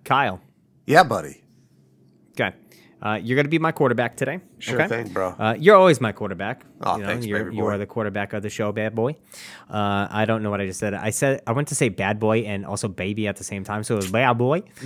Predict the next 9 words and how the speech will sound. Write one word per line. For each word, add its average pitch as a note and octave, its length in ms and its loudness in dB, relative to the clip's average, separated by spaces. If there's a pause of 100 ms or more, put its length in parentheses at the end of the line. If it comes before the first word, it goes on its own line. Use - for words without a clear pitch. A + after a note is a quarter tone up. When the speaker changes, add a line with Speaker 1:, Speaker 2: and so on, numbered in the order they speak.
Speaker 2:
Bad C3 260 8
boy. C3 260 2
Speaker 1:
Uh, G2 360 2 (440)
<laughs> - 380 -20
so D#3+ 360 4
you're C3+ 180 2
not G3+ 180 4
very D3+ 220 8
good. F2+ 400 -6